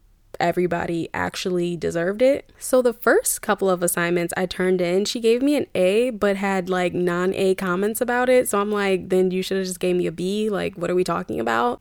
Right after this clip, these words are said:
And guys, remember, this was a class that I was super excited about, and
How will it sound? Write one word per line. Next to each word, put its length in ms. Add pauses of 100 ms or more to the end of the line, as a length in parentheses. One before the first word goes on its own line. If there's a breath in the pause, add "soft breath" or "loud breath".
(120)
And 120
guys, 280
remember, 580
this 240
was 140
a 80
class 400
that 140
I 40
was 140
super 400
excited 500
about, 540
and 300